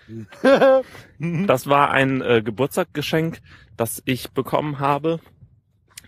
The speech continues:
Speaker 2: Und eigentlich die letzten, letzten sieben Tage noch nicht ganz durchgespielt hab, aber ich
Speaker 1: Wie viel
Speaker 2: bin
Speaker 1: Prozent? Kriegst du das angezeigt?
Speaker 2: Das krieg ich nicht ange-,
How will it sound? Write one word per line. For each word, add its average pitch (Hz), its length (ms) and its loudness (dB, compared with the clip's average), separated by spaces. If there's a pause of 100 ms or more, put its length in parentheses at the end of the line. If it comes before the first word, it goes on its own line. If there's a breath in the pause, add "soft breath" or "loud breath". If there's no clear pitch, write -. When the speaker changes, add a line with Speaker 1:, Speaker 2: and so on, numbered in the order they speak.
(280 loud breath)
Speaker 2:
Und 151 180 0
eigentlich 147 380 -4
die 147 180 0
letzten, 143 720 -2 (920 loud breath)
letzten 117 280 -2
sieben 117 240 -2
Tage 104 520 0 (600 soft breath)
noch - 280 0
nicht 160 200 2
ganz 175 300 0
durchgespielt 151 680 2
hab, 135 260 2
aber 107 420 4
ich 104 100 -4
Speaker 1:
Wie 175 80 -2
viel 202 120 2
Speaker 2:
bin 170 60 -4
Speaker 1:
Prozent? 165 440 -2
Kriegst - 220 -6
du 175 60 0
das 147 80 -8
angezeigt? 226 500 0 (460 loud breath)
Speaker 2:
Das - 180 0
krieg 139 180 4
ich 127 120 -4
nicht 147 260 0
ange-, 165 300 -2